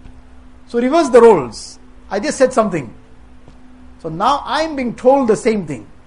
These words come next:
the same words, the same tone, the same manner.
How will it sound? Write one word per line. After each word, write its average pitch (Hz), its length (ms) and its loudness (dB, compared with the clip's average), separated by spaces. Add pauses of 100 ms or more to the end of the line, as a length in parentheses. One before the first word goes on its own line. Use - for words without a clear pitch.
(140)
the 165 80 -12
same 294 260 -4
words, 175 400 2
the 170 100 -10
same 285 280 -4
tone, 185 360 2
the 160 80 -6
same 254 220 -2
manner. 185 340 -2